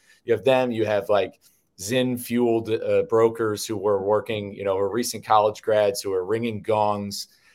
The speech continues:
and then all this screaming and yelling at each other. But at the end of the day, your wife can leave right now and go fill up her tank, uh, fill up her car tank, and can go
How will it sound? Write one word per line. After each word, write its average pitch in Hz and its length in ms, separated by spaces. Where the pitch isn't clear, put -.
and 110 220
then 110 120
all 123 200
this 123 220
screaming 123 440
and 110 80
yelling 110 300
at 101 80
each 98 180
other. 98 200
But 98 300
at 107 100
the 131 100
end 156 120
of 123 80
the 95 40
day, 117 300
your 110 240
wife 107 480
can 98 280
leave 113 380
right 123 240
now 110 300
and 98 120
go 107 300
fill 104 320
up 101 200
her 95 360
tank, 104 300
uh, 107 200
fill 120 180
up 113 140
her 104 100
car 98 260
tank, 85 340
and 107 120
can 104 160
go 104 380